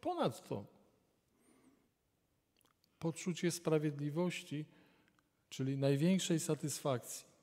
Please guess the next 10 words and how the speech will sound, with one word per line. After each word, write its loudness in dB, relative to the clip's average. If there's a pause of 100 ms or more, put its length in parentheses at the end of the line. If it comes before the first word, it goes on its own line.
(220)
najgłębszej, 2 (580)
płynącej 4 (240)
z -8
osobistej 4
więzi 2 (840)
z -12
Chrystusem, -2
z -6
towarzystwa 2
Chrystusa. -2